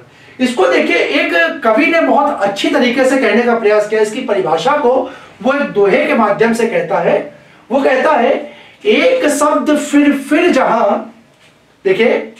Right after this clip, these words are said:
बहुत बढ़िया लिखता है वो, कहता है, "एक शब्द फिर फिर जहां परे अनेकन बार, अर्थ और ही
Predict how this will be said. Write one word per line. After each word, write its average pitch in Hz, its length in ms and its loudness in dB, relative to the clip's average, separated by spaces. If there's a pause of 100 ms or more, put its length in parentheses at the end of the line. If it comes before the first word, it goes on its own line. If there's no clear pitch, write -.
(140)
बहुत 254 200 0
बढ़िया 294 180 4
लिखता 277 220 0
है 233 80 2
वो, 330 260 0 (340)
कहता 262 200 2
है, 302 160 0
"एक 262 440 0
शब्द 294 640 0 (300)
फिर 285 200 2 (140)
फिर 339 180 0
जहां 240 500 0 (580)
परे 294 340 2
अनेकन 247 760 0
बार, - 560 0 (600)
अर्थ 349 360 0
और 302 500 2
ही 294 360 2